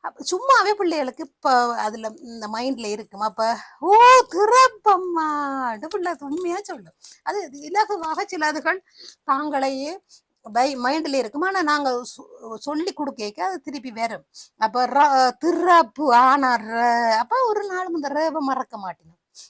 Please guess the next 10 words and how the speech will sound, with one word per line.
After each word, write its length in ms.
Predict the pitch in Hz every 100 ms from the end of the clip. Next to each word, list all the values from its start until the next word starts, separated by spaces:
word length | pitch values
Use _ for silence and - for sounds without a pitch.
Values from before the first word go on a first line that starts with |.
| _
சரி, 300 | 427 359 214
அப்ப 280 | 233 233 269
ரவை 540 | 277 285 294 320 440
மறக்க 380 | 349 339 320 269
மாட்டோம். 300 | 240 190 202
அதே 360 | 277 427 440
நேரத்துல 400 | 320 233 247 262
ரண்டா 480 | 302 339 311 277 262
என்ன 200 | 311 330 -
சொல்கள், 380 | 262 240 208